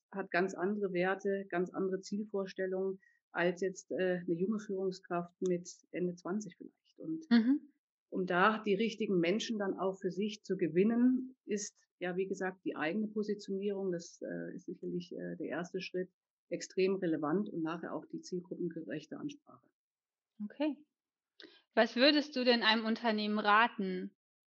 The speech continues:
Speaker 2: wenn es eine Sache gäbe, die es beim Employer Branding zu beachten gilt, was wäre die eine Sache, die die Unternehmen jetzt aus unserem Talk mitnehmen sollen?
Speaker 1: Auf jeden Fall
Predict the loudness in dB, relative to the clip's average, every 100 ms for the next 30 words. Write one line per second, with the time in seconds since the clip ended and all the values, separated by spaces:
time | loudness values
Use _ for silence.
0 | _ _ 2 4 4 4 6 6 6 6
1 | 6 2 4 2 2 0 0 -4 0 4
2 | 6 4 0 -2 0 4 4 4 4 2
3 | 4 0 -2 -2 -2 -2 -2 -4 -2 -2
4 | -2 -4 -2 0 2 2 2 4 6 6
5 | 4 6 6 4 2 2 -2 _ _ -6
6 | -2 -2 0 0 0 0 0 -2 -2 -2
7 | -2 -2 0 0 0 -2 0 0 0 -2
8 | -4 -2 -4 -6 _ _ _ -20 _ _
9 | _ _ _ _ _ -12 -6 -2 0 -2
10 | -4 -2 0 0 -2